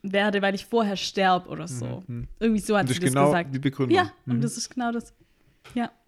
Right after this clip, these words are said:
Speaker 2: Weil ohne das Siegel geht's nicht.
Speaker 1: Richtig.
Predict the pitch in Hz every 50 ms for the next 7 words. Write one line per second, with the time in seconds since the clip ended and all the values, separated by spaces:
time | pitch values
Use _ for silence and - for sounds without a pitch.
0 | _ _ _ _ 131 123 120 - - 135 139 147 147 139 147 131 - - 151 139
1 | 135 131 127 139 131 131 - - - 110 - - _ _ _ _ _ _ _ _
2 | _ _ _ _ _ _ _ _ _ _ _ _ - 233 277 269 - 196 180 -
3 | -